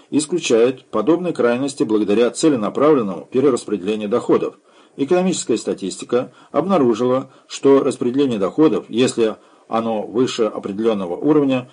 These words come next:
характеризуется значительной устойчивостью. Эта зависимость между величиной дохода, начиная с некоторого уровня,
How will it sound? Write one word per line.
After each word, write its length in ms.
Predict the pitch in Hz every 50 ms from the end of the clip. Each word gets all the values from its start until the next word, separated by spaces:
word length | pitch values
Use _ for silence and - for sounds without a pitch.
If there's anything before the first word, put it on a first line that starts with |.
| _ _
характеризуется 880 | - 147 156 151 - 156 147 143 135 190 190 185 170 - - 165 160 160
значительной 540 | - 98 107 110 104 - 139 135 131 127 131
устойчивостью. 760 | 131 - - 175 135 101 - 101 90 76 - - - - - _ _ _ _ _ -
Эта 200 | 156 147 131 113
зависимость 540 | 101 104 98 113 131 131 - 143 131 127 -
между 280 | 127 143 143 110 120
величиной 380 | 117 120 113 - - 127 123 117
дохода, 540 | 110 104 104 - 139 151 139 135 139 135 - _
начиная 380 | - 127 127 - 156 143 135 120
с 80 | - -
некоторого 360 | 131 113 - - 120 123 123
уровня, 480 | 147 131 117 117 110 110 113 107 101